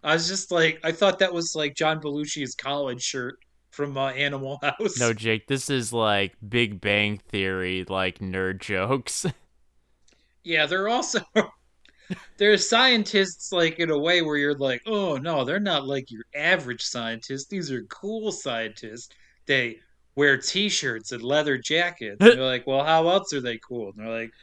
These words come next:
Speaker 1: "They listen to metal?"
Speaker 2: I'll get to it. I have notes.
Speaker 1: Oh, sure,
Speaker 2: I took
Speaker 1: 'cause we'll get
Speaker 2: notice.
Speaker 1: there.
Speaker 2: <laughs>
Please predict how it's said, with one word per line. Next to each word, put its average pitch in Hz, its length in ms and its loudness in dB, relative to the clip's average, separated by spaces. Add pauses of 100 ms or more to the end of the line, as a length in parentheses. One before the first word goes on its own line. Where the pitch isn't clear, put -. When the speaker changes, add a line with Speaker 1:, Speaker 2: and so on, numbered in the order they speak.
(200)
Speaker 1:
"They 139 140 0
listen 143 380 -6
to 123 60 -4
metal?" 127 540 -6 (1800)
Speaker 2:
I'll 180 120 6
get 120 280 0
to 107 120 -4
it. 101 120 -2
I 120 120 2
have 139 260 2
notes. 90 480 -8 (640)
Speaker 1:
Oh, 135 160 2
sure, 117 320 -4
Speaker 2:
I 160 80 8
took 160 220 0
Speaker 1:
'cause 135 100 -8
we'll 95 200 2
get 92 80 -2
Speaker 2:
notice. 120 160 -2 (840)
Speaker 1:
there. 175 160 -2
Speaker 2:
<laughs> - 60 -20